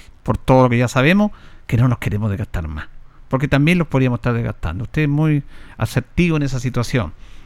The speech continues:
Pero si se quisiera jugar en este estadio, se jugaría. Pero no, yo no me quiero desgastar en eso. Nos queremos concentrar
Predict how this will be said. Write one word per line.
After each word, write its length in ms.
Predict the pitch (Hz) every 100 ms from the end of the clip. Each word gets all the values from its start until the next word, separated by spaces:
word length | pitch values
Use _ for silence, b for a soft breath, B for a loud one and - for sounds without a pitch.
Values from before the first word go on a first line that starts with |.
| b - -
Pero 260 | - 127 104 - - - - -
si 160 | -
se 200 | 135 151
quisiera 440 | - 123 - 233 285
jugar 200 | 294 285
en 20 |
este 160 | -
estadio, 240 | 247 277 262
se 120 | 190
jugaría. 380 | 151 110 82 92
Pero 180 | 143 160
no, 300 | 185 160 175
yo 140 | 190
no 100 | 190
me 80 | 180
quiero 200 | 190 190
desgastar 320 | 185 - 175
en 100 | 113
eso. 180 | - - b b b
Nos 100 | 127
queremos 240 | 131 151 139
concentrar 560 | 131 - 123 143 139